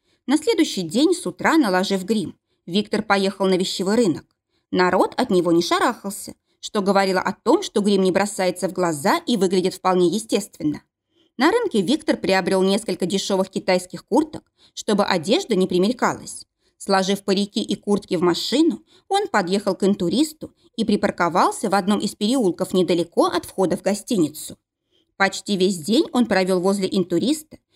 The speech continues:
наблюдая за входящими и выходящими людьми и прогуливаясь мимо гостиницы,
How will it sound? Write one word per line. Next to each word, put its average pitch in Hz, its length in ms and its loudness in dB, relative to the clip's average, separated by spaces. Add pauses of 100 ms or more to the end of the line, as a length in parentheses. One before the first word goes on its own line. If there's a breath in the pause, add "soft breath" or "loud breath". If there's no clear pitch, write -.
(160 soft breath)
наблюдая 302 540 2
за 185 100 -2
входящими 196 600 -2
и - 120 -2
выходящими 190 640 0
людьми 170 440 2
и 330 120 -2
прогуливаясь 190 640 0
мимо 185 220 4
гостиницы, 185 760 -2